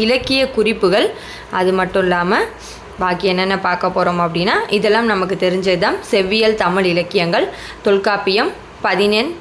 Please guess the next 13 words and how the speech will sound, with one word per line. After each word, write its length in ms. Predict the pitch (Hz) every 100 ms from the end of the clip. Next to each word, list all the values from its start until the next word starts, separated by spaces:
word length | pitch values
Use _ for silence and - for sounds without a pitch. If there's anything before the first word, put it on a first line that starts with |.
| - 214
மேல்கணக்கு 560 | 214 214 214 202 202 196
நூல்கள், 360 | 190 190 269 381
பதினெண் 400 | 233 202 208 214 214
கீழ்கணக்கு 540 | 220 214 214 196 180 190
நூல்கள், 360 | 196 185 233 392 - - - 214
ஐம்பெரும் 380 | 220 220 226 226
காப்பியங்கள், 640 | 202 214 233 202 185 254 403 -
இதெல்லாம் 300 | 196 196 208 202
நமக்கு 260 | 185 185 170
தெரிஞ்சது 360 | 185 185 185 175
தான். 160 | 208 359 - 196
இதெல்லாம் 320 | 185 190 302 311
சங்ககால 540 | 240 226 285 302 294